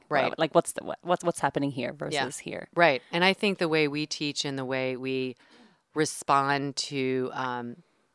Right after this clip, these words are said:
Speaker 1: the oth-, the way other people teach is, like, what,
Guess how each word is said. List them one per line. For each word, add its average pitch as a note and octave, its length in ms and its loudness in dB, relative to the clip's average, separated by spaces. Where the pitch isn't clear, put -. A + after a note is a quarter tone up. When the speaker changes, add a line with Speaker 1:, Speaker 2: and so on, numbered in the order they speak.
Speaker 1:
the E3+ 140 0
oth-, D3 180 2
the D#3+ 80 -2
way C#3+ 180 2
other C3+ 160 2
people B2+ 300 -6
teach - 360 -4
is, C#3+ 160 -4
like, C3 180 -2
what, D#3+ 420 4